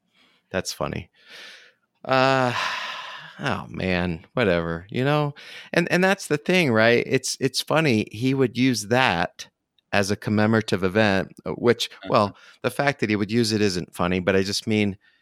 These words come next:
Speaker 1: it's funny that that's one of the events that's kind of like the, if you were to pick the top ten issues of the church history for a lot of people, the first vision fiasco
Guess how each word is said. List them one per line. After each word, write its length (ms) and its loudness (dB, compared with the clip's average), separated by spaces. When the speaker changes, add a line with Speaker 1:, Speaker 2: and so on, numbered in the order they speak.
Speaker 1:
it's 220 -2
funny 320 4
that 240 0
that's 400 2
one 240 2
of 160 2
the 140 2
events 600 0
that's 220 -4
kind 220 -2
of 160 0
like 260 0
the, 160 -8
if 140 -4
you 100 0
were 120 2
to 80 2
pick 340 -4
the 80 -4
top 440 -2
ten 640 0
issues 560 -2
of 140 -10
the 80 -8
church 800 -2
history 760 -2
for 120 2
a 80 4
lot 200 4
of 100 -4
people, 600 -2
the 120 2
first 380 0
vision 420 2
fiasco 960 0